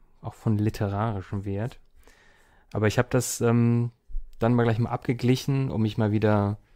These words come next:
ja, mit so einer Übersicht zu versorgen, was wären potenzielle Erklärungsansätze.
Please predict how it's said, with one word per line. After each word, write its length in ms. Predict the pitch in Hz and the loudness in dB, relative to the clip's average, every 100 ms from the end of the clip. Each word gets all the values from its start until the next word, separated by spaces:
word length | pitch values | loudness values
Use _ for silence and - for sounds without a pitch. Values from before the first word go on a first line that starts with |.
| _ _ - _ _ | _ _ -20 _ _
ja, 100 | 101 | -2
mit 140 | 98 98 | 0 0
so 80 | 107 | 2
einer 140 | 107 | 2
Übersicht 540 | 143 123 117 107 113 | 2 4 4 4 -2
zu 140 | - 107 | -4 -4
versorgen, 1040 | - 101 104 101 110 113 113 113 110 107 104 | 0 2 4 4 6 4 4 4 2 -2 -2
was 360 | 104 - - | -2 -2 -6
wären 520 | - 110 110 110 107 104 | 0 2 4 4 2 0
potenzielle 580 | 120 110 107 - 104 | 0 2 2 2 0
Erklärungsansätze. 1200 | 95 - 110 123 101 95 - 98 98 95 - 135 | -2 -2 0 2 2 -2 -4 -4 -4 -6 -4 -4